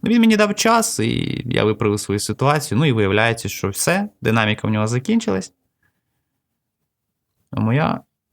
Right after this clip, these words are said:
якби, позиційна гра починається стратегічно. Просто ставлю туди фігури свої.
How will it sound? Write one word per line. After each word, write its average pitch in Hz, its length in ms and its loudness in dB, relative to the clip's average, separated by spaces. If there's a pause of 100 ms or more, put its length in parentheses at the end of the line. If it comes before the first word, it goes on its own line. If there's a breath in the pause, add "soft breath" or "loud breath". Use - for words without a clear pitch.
(100)
якби, 120 280 -2
позиційна 117 640 0
гра 123 260 2
починається - 800 -4 (300)
стратегічно. - 800 -10 (340)
Просто - 380 -6
ставлю 95 300 0
туди 101 240 -4
фігури 190 380 0
свої. 156 480 -4